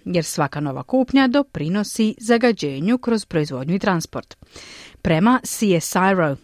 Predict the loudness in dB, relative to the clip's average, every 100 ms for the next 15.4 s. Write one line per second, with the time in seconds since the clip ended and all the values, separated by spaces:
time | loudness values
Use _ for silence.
0 | -2 0 0 -2 -2 -2 -4 -4 -2 -2
1 | 0 0 0 -2 -4 -4 -6 -4 0 2
2 | 0 -2 -2 -2 -2 -2 0 0 0 -2
3 | -2 2 0 0 -2 -2 0 0 2 2
4 | 2 2 -2 -16 -20 -6 -4 0 0 2
5 | 0 2 2 2 0 0 -2 0 0 2
6 | 0 -2 0 2 4 2 -2 -4 -2 0
7 | 2 2 2 2 0 0 -4 -4 0 2
8 | 2 0 -2 -4 -8 -10 -14 -20 -20 -16
9 | -8 2 4 4 2 2 0 2 4 2
10 | 2 0 2 2 0 -2 2 4 4 0
11 | -4 -2 -2 -2 -2 -2 -4 -6 -2 2
12 | 4 2 -2 -8 -8 -8 -4 -2 -2 -2
13 | -2 2 2 2 -2 -2 -4 0 0 0
14 | -2 -2 0 0 0 -2 -2 0 0 0
15 | 0 -2 -6